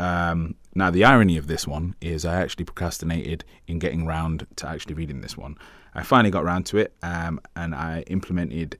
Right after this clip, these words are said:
a reward system, uh, after fifteen minute power session. So this is one of the first books that I read on my personal development journey, and I, I really, really, really struggled with it, hence getting it as the first book that I realised I,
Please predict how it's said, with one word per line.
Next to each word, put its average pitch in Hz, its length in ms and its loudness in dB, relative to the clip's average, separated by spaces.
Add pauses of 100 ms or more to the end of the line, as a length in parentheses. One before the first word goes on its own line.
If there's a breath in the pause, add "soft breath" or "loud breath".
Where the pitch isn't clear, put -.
a 80 420 -6
reward 80 440 -6
system, 92 500 -4 (440 loud breath)
uh, 73 320 -8
after - 420 -8 (240)
fifteen - 540 -6
minute 78 280 -6
power 76 240 -4
session. 71 340 -8
So 76 140 -8
this 107 160 0
is 113 120 0
one 98 140 2
of 87 60 0
the 76 60 -6
first - 400 -2
books - 220 -8
that - 100 -8
I 76 80 -8
read 78 360 -6
on 80 160 -6
my 76 440 -6 (500 loud breath)
personal 87 280 0
development 73 440 -4
journey, 80 340 -4
and 73 140 -8
I, 73 180 -10
I - 80 -8
really, 80 540 -2
really, 78 380 -6
really 76 240 -8
struggled 82 340 -4
with 80 160 -6
it, 78 120 -8 (100)
hence - 520 -8 (500 soft breath)
getting 76 260 -2
it 62 60 -6
as 69 160 -8
the - 40 -16
first - 260 -10
book 67 180 -8
that - 120 -6
I 71 140 -8
realised 71 500 -10
I, 71 200 -10